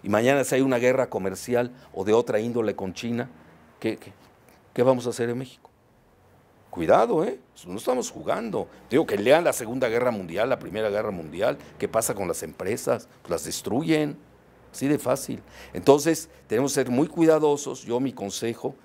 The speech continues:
como se lo di a cuarenta empresarios, en el Club de Industriales, es irse con mu-, mucha serenidad.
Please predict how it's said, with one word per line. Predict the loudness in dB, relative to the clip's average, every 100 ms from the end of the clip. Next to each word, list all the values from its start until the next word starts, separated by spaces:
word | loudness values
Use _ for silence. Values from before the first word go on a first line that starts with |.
| _
como | -10
se | -8 -6
lo | -4
di | 0
a | 0
cuarenta | 0 -4 -4 -8
empresarios, | -8 -12 -8 -6 -6 -10 -18 _ _
en | -20
el | -12
Club | -10
de | -6
Industriales, | -8 -8 -10 -8 -8 -10 -14 -20 -20 -20 -20 -2
es | 0 0 -8 -4
irse | -4 0 -2
con | -2 -4
mu-, | -2 -2 -4 -12 -2
mucha | 2 2 0 -4
serenidad. | -4 -8 -8 -6 -8